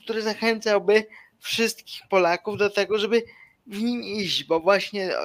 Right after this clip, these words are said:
takie incydenty, o których mówię, e, od-, jakby nie zachęcają do tego, żeby tam iść. Natomiast my jako pokolenie dwa tysiące pięćdziesiąt dzisiaj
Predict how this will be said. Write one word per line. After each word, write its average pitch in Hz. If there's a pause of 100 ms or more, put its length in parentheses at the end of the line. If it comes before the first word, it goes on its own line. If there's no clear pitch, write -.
(140)
takie 190 (460)
incydenty, 196
o 185
których 190
mówię, 185 (560)
e, 208 (220)
od-, - (720)
jakby 196 (360)
nie 233
zachęcają 220 (480)
do 185
tego, 190
żeby 190
tam 196
iść. - (680)
Natomiast 233
my 214
jako 208
pokolenie 208
dwa 196
tysiące 196
pięćdziesiąt 190
dzisiaj 185